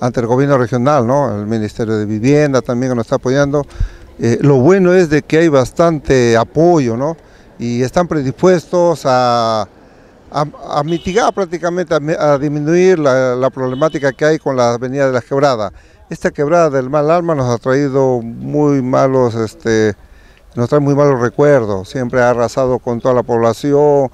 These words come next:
ha malogrado terrenos de cultivo y por eso estamos previniendo. El Ministerio de, de, de Vivienda, el gobierno regional,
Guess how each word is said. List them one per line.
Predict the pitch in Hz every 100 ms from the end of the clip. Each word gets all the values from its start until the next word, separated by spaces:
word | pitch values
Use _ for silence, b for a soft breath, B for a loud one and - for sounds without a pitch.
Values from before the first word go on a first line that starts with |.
| B B B
ha | - 135
malogrado | 135 135 127 131 123
terrenos | 131 127 127 120
de |
cultivo | 120 120 - 160 160 156
y | 135
por | 123 131
eso | 123 135
estamos | - 131 123
previniendo. | 131 117 120 139 120 101 95 B B B -
El | 123
Ministerio | 127 127 120 - 185 175 151
de, | 123 117 113 110 107
de, | 110 120 117 110 107 110 101 107 -
de | 113
Vivienda, | 113 110 135 147 139 131 135 120 113 110 110
el |
gobierno | 113 123 135
regional, | 120 113 113 135 147